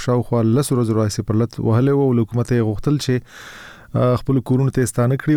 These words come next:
او میاشتنۍ مالي مرستې ورته بحال کړي. د دې کډوالو یو مشر ملک رحمت غلام د اکتوبر پر یوویشتمه،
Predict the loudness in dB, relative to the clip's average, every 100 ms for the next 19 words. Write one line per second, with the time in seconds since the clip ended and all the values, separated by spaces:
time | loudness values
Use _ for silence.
0 | 2 0 0 0 0 2 2 2 0 0
1 | 0 0 0 2 2 0 0 2 2 2
2 | 0 2 2 2 0 0 0 0 0 0
3 | 0 0 -2 0 2 2 2 2 0 0
4 | -2 0 0 0 2 2 0 -2 0